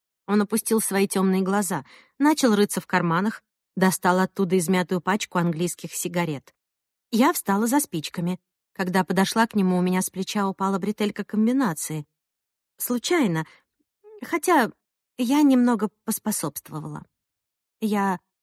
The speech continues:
стоя, поднесла ему спичку. Моя грудь оказалась на уровне его лица. Сердце колотилось, как сумасшедшее. При каждом вздохе грудь вздымалась. Я стояла рядом, пока он не задул огонь.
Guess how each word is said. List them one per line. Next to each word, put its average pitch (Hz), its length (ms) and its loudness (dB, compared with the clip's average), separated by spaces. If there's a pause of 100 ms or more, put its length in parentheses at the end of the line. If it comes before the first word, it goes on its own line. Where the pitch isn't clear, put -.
(260)
стоя, 214 680 0 (600)
поднесла 262 500 4
ему 254 200 2
спичку. - 640 -10 (720)
Моя 220 320 4
грудь 240 300 0
оказалась 220 500 -2
на 190 140 -2
уровне 214 360 0
его 180 140 -4
лица. 165 440 -2 (600)
Сердце - 540 0
колотилось, 196 600 -4
как - 220 -10
сумасшедшее. - 840 -8 (720)
При 240 140 0
каждом 226 440 4
вздохе 214 540 0
грудь 214 320 -2
вздымалась. 214 880 -2 (720)
Я 226 180 4
стояла 220 440 2
рядом, 208 320 2
пока 196 280 -4
он 190 140 2
не 196 80 2
задул 180 380 0
огонь. 156 380 -6